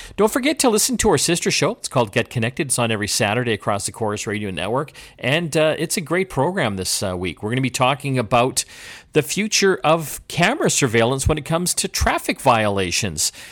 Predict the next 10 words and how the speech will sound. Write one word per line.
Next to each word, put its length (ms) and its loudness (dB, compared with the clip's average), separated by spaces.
We 140 2
know 100 4
about 260 2
speed 920 -2
cams 540 0
and, 460 -4
uh, 380 -2
traffic 400 0
light 180 -2
cams, 400 -4